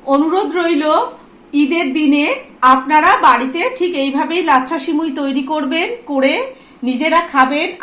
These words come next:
আত্মীয় স্বজন, বন্ধু বান্ধব সবাইকে খাওয়াবেন এবং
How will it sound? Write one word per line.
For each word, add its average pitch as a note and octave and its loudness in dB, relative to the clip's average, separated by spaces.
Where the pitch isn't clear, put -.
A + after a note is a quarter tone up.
আত্মীয় C#4+ -4
স্বজন, D4 -4
বন্ধু C4 2
বান্ধব D4+ 0
সবাইকে C4 0
খাওয়াবেন C4+ 2
এবং G4+ 2